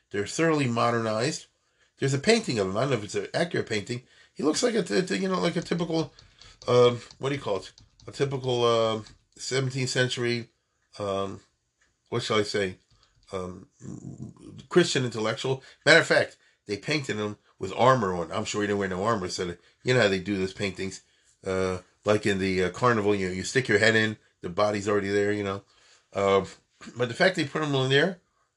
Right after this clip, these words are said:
goes to show you he's a European, okay? He's a European.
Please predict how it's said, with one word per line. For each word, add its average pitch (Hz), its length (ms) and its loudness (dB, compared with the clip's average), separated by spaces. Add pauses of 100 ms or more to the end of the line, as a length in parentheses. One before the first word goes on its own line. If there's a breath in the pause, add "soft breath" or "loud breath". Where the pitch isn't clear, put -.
(1040 soft breath)
goes 151 180 2
to 160 80 2
show 147 220 4
you 151 180 4 (180)
he's 151 180 0
a 175 40 0
European, 196 420 4 (440 loud breath)
okay? 170 260 -2
He's 160 180 -6
a 156 40 -6
European. 175 460 0